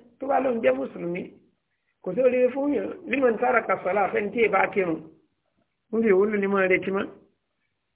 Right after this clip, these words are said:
Ẹ̀rí. Ó yẹ pé ìrun kíkí ó ṣe pàtàkì fún wa. Ìyẹn ló fà á tó yẹ pé tá bá ti sọ̀rọ̀ ṣahadata-, ṣa-, ṣahadatayn nìkan, ìrun ló tún kù nínú orígun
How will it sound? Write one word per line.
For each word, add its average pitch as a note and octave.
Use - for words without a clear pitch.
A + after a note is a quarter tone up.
Ẹ̀rí. C#3
Ó G3
yẹ G3+
pé A3
ìrun F3
kíkí G#3+
ó E3+
ṣe E3
pàtàkì C#3+
fún D3+
wa. C#3
Ìyẹn D#3+
ló A#3
fà -
á E3
tó F#3
yẹ G3+
pé G#3
tá G#3+
bá A3+
ti A3+
sọ̀rọ̀ A3
ṣahadata-, A3+
ṣa-, F3
ṣahadatayn F3+
nìkan, G3+
ìrun G3
ló B3
tún C4
kù B3
nínú A3+
orígun A#3